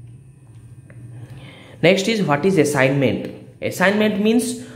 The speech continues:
to store a constant value into a variable after declaration, and it is done by using equal symbol.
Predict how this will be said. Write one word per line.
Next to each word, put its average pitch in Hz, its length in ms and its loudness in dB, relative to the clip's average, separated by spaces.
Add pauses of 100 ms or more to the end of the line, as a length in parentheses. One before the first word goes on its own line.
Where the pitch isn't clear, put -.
(160)
to 175 80 4
store 190 800 4
a 131 160 -4
constant 151 520 0
value 185 400 0
into 135 320 -2
a 160 60 2
variable 107 600 -2 (460)
after 156 460 0
declaration, 107 680 -2 (120)
and 143 480 0 (480)
it 139 180 -2
is 156 180 2
done 180 240 4
by 160 120 4
using 143 500 0
equal 139 400 0
symbol. 185 500 -4